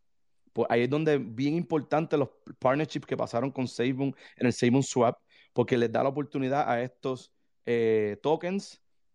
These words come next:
a tener esa opción, ¿verdad? No sabemos, esto es especulativo a este momento, si ellos tendrán esa opción, pero sabemos que el liquidity pool de SafeMoon tiene mucho que ver en esto y, y lo llamaron SafeMoon Global Techonomics.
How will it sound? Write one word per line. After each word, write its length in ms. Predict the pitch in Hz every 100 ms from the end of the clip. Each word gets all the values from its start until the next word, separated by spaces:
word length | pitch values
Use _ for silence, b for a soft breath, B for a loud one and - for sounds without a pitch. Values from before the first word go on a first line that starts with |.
| _ _ _ _ _
a 140 | - 113
tener 220 | 120 127
esa 280 | 147 156 135
opción, 520 | 127 - - 147 185
¿verdad? 260 | 151 147 180
No 360 | 131 120 117 135
sabemos, 340 | 143 135 131
esto 180 | 120 143
es 60 | 135
especulativo 560 | - 131 123 113 135
a 40 | 127
este 140 | 135
momento, 560 | 120 135 185 - 143 - _ _
si 160 | - 120
ellos 180 | 123
tendrán 300 | 127 120 120
esa 160 | 120 113
opción, 400 | - 139 143 156 _ _ _ -
pero 420 | 120 120 117 110
sabemos 500 | - 110 131 175 170
que 200 | - 123
el 180 | 120 113
liquidity 380 | 113 139 165
pool 180 | 180 180
de 60 | 180
SafeMoon 340 | 175 175 160
tiene 240 | - 131 156
mucho 240 | 180 185
que 80 | 180
ver 160 | 170
en 100 | 165
esto 400 | 123 - - 127 _ _ _ _ _
y, 480 | - 131 123 117 117
y 80 | 131
lo 100 | 127
llamaron 460 | 135 120 151 208 -
SafeMoon 500 | - - 165 196 180
Global 320 | 156 170 185
Techonomics. 680 | 160 131 123 131 101 -